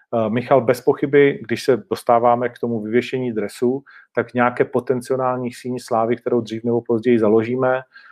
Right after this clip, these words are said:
eh, u nás bude mít vždycky své místo, protože jsme společně ušli obrovský kus cesty. Je to jeden z nejčastěji bojujících bojovníků, eh, v Oktagonu a jako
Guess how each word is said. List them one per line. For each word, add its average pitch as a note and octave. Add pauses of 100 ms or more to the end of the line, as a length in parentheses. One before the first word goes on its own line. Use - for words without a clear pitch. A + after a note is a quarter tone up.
(300)
eh, G#2+
u B2
nás B2
bude A#2+
mít A#2+
vždycky A2+
své B2+
místo, G#2
protože A#2
jsme A#2+
společně A#2
ušli A2+
obrovský A#2+
kus -
cesty. C3 (380)
Je A2
to A#2+
jeden A#2
z A2+
nejčastěji A#2+
bojujících A#2+
bojovníků, A#2+ (400)
eh, A2
v G#2+
Oktagonu B2+ (400)
a G#2+ (300)
jako A#2+